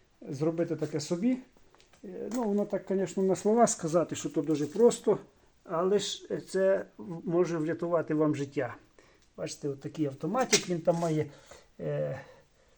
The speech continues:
значить, виходить, що воно так спрацьовує, що це легенько нажав, ногою, наприклад, нажав, все, все заблокувалося.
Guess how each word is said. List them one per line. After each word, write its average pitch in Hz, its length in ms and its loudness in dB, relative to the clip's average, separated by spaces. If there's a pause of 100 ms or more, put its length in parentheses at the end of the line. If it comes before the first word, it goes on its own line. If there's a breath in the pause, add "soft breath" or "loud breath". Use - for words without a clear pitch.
(160)
значить, 160 440 -4
виходить, 190 480 4
що 180 160 2
воно 190 180 4
так 190 160 2
спрацьовує, 196 520 8
що 180 200 4
це 196 140 6
легенько 190 380 8
нажав, 226 440 8 (420 soft breath)
ногою, 180 420 12
наприклад, 143 440 0
нажав, 175 480 6
все, 180 260 10
все 196 220 6
заблокувалося. 196 880 6